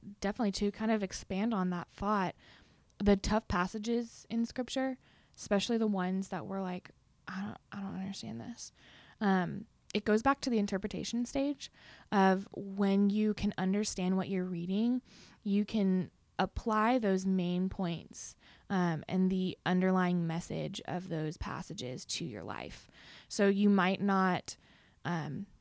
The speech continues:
you know, need to necessarily pay attention to all of the specific details because this is ancient Israel that we're talking about. Um, but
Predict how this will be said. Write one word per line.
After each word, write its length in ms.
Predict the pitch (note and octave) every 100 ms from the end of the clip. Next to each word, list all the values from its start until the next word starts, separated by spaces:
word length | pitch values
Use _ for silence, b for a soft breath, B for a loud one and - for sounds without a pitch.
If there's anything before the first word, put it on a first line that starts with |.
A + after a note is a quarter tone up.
| _ - -
you 120 | G3
know, 140 | F3
need 260 | F#3 F#3+ F#3
to 120 | G3
necessarily 640 | F#3 F3+ G3 - F3+ F3
pay 200 | E3+ G3
attention 340 | F3 F#3 F#3 F3+
to 120 | - -
all 160 | F3
of 80 | F3+
the 80 | F#3+
specific 460 | - F#3 F#3 F3 F3+
details 600 | F3 F3 D#3+ F3 - -
because 500 | F#3+ F#3+ F3+ E3+ F3 B B B B B _ _
this 300 | F#3+ F#3+ -
is 160 | F3+ F3 F3+
ancient 420 | F#3 F#3 E3+ - _ _ _ _
Israel 340 | G#3 G3+ F3 E3+
that 120 | D#3+
we're 100 | E3+
talking 260 | F3+ D#3+ E3
about. 300 | E3 E3+ - B B B -
Um, 480 | F3+ E3 D#3 F3 - -
but 640 | G3 B3 G#3 F3+ - -